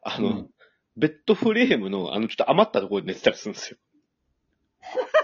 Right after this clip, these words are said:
Speaker 1: <laughs> これちょっと。
Speaker 2: かわいそう。
Speaker 1: かわいそうだよね。
Speaker 2: かわいそう。
Speaker 1: <laughs> うん。いなかったりとか。
Speaker 2: うん。
Speaker 1: うん。いなくて、あの、その、リビングのソファーに寝てたりとかするんですよ。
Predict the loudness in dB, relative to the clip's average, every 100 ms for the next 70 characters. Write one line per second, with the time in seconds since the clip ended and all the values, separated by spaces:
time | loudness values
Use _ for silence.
0 | 0 -8 -4 -4 -4 -4 -6 -8 _ _
1 | _ -20 -10 -2 -2 -2 2 2 2 -2
2 | -2 -6 -6 -6 -6 -6 -6 -6 6 8
3 | 8 4 6 8 8 2 -4 -8 -8 -16
4 | -16 _ _ _ 0 4 4 0 -2 -6
5 | -6 -6 2 2 0 -14 _ _ _ _
6 | -6 0 2 2 -4 -4 -14 -12 -12 -12
7 | _ _ _ _ _ _ _ -10 -8 -8
8 | -12 _ -6 -4 -4 -8 -16 _ _ _
9 | _ _ _ -8 0 0 0 0 2 2
10 | 0 -8 -8 -8 -12 -4 -4 -2 -6 -10
11 | -4 0 0 -2 -6 -2 -2 -2 -12 -6
12 | -2 -2 -4 -10